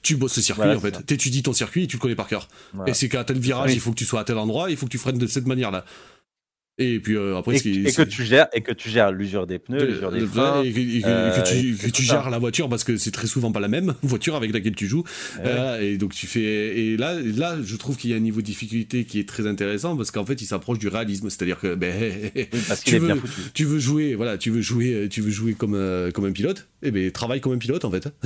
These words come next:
Speaker 1: <laughs> C'est, voilà. Ta voiture, elle réagit de cette manière-là. Tu fais trois tours d'essai, ok, dix tours d'essai, vingt tours d'essai. Ok, t'as compris. Mais maintenant, tu sais où est-ce qu'il faut que tu freines et où est-ce qu'il faut que t'accélères.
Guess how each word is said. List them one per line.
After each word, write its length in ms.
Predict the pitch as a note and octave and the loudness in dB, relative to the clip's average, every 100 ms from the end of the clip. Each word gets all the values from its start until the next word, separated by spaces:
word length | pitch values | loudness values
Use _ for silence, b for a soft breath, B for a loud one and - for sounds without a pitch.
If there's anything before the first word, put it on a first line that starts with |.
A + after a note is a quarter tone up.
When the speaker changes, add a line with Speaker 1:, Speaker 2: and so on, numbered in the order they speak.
| - | -2
Speaker 1:
<laughs> 240 | B2 F3 - | 0 0 0
C'est, 220 | - G#2+ | -2 0
voilà. 220 | G2 D3 - B B | 0 -4 -8 B B
Ta 100 | D3 | -2
voiture, 340 | C#3+ - D3 | 0 0 0
elle 60 | A#2 | 0
réagit 280 | A2 G#2+ | -2 0
de 60 | G#2+ | 0
cette 160 | A2 A2+ | 0 0
manière-là. 480 | A2 G#2 G2+ F#3+ | 0 0 0 -2
Tu 100 | A3 | -4
fais 140 | A#2+ A#2+ | -2 -2
trois 180 | - A#2+ | -2 -2
tours 160 | A#2+ | 0
d'essai, 320 | G#2 F#2+ D#3 | 0 2 0
ok, 180 | F3 A2 | 0 0
dix 280 | C#3+ F3 B2+ | 0 0 0
tours 160 | B2 A#2 | 0 0
d'essai, 260 | F#2+ D#3+ | 0 0
vingt 160 | D3 D#3+ | 0 0
tours 160 | D3+ | 0
d'essai. 300 | A#2 G2 D#3 - B B - | 0 0 0 -4 B B -4
Ok, 180 | A#2+ C3+ | 0 0
t'as 140 | C#3+ A#2+ | 0 0
compris. 400 | A#2 F#2+ F3+ F#3+ | 0 0 -2 0
Mais 140 | G#2+ | 0
maintenant, 220 | G#2 A2 | 2 0
tu 100 | D3 | 0
sais 100 | - | 0
où 80 | B2+ | 2
est-ce 80 | A#2+ | 0
qu'il 120 | - | -2
faut 80 | A#2 | -2
que 40 | |
tu 80 | A2 | -2
freines 220 | G2+ A#2+ | -2 0
et 80 | C#3 | 0
où 220 | A#2+ A2+ | 2 2
est-ce 120 | G#2+ - | 0 -2
qu'il 120 | A2 | -6
faut 100 | A2 | -4
que 60 | |
t'accélères. 340 | A2+ G2 F2 | -4 -2 -4